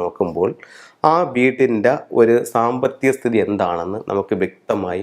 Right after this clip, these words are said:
മനസ്സിലാക്കാനായിട്ട് സാധിക്കും. അതിൽ ഒരു പ്രധാന പങ്ക് വഹിക്കുന്ന ദിക്കെന്ന് പറയുന്നത് ആ വീടിൻ്റെ വടക്ക് കിഴക്ക് ഭാഗമാണ്. ഇപ്പോൾ നമുക്ക് അതൊരു പ്ലാനിലൂടെ ഞാൻ നിങ്ങൾക്ക് മനസ്സിലാക്കി തരാം. ഇത്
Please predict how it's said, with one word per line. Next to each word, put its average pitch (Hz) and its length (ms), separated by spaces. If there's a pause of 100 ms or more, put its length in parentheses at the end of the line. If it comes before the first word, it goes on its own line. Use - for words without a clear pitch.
(140)
മനസ്സിലാക്കാനായിട്ട് 87 800
സാധിക്കും. - 420 (520)
അതിൽ 131 160 (180)
ഒരു 120 180
പ്രധാന 139 420 (120)
പങ്ക് 113 260
വഹിക്കുന്ന 117 400
ദിക്കെന്ന് 110 340
പറയുന്നത് 90 360 (260)
ആ - 20 (160)
വീടിൻ്റെ 95 400 (200)
വടക്ക് 113 460
കിഴക്ക് 92 420
ഭാഗമാണ്. 80 380 (600)
ഇപ്പോൾ 185 240
നമുക്ക് 151 240 (160)
അതൊരു 147 240 (140)
പ്ലാനിലൂടെ 135 500
ഞാൻ 110 140
നിങ്ങൾക്ക് 101 240 (400)
മനസ്സിലാക്കി 87 400
തരാം. - 180 (2000)
ഇത് 208 120